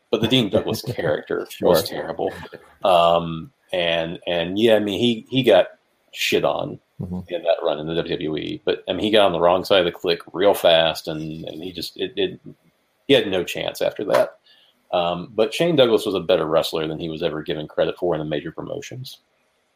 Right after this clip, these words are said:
Speaker 2: Yeah, he had some, he had some, some really good matches, um,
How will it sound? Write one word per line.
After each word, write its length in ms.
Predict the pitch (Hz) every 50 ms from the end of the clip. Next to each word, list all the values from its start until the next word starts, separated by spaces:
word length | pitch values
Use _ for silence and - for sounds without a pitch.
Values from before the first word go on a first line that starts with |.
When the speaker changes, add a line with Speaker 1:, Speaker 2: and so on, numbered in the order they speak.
| _ _ -
Speaker 2:
Yeah, 180 | 101 95 90
he 160 | 82 104 107 113
had 180 | 120 120 117
some, 200 | - 123 110 -
he 120 | - 107 107
had 160 | 101 92 -
some, 320 | - 98 95 85 76 - - - -
some 320 | - - 98 90 92 95
really 260 | 104 107 110 104 104 98
good 280 | 87 104 98 92 87 90
matches, 840 | 90 92 92 92 92 92 - - 87 85 87 90 87 - - - -
um, 420 | 87 85 85 76 76 92 - -